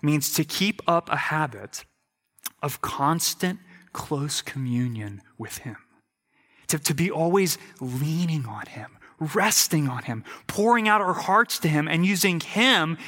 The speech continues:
as our fountain of life and strength, as our chief companion and best friend.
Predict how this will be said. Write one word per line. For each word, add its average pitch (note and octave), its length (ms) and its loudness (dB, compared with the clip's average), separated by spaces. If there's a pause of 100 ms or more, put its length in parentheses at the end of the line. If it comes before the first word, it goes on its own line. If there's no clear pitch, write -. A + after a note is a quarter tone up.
(120)
as E3+ 160 2
our D3+ 120 4
fountain E3 340 2
of C3 100 -4
life E3 600 2 (180)
and F#3+ 180 2
strength, D3 540 2 (180)
as C#3+ 140 2
our C#3 120 4
chief - 360 0
companion E3+ 880 0 (240)
and C3+ 200 -4
best D#3+ 380 -4
friend. - 360 -8